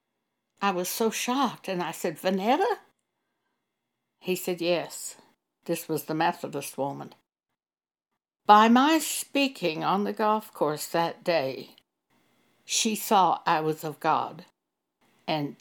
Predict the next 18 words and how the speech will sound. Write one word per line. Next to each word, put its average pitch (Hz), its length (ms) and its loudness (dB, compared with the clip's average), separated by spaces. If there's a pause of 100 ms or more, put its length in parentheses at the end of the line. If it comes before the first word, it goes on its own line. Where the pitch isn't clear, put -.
she - 380 2
wanted 208 580 2
me 196 340 2
to 190 160 -2
know 160 480 -2 (440)
that 160 200 2
she 175 320 0
had 165 520 -4
cancer. - 500 -6 (1200)
She - 260 -2
did 180 280 -2
die 170 340 0
from 160 260 -10
the 147 120 -10
cancer - 560 -6 (240)
shortly 151 520 -2
after 143 380 -8
this. - 480 -14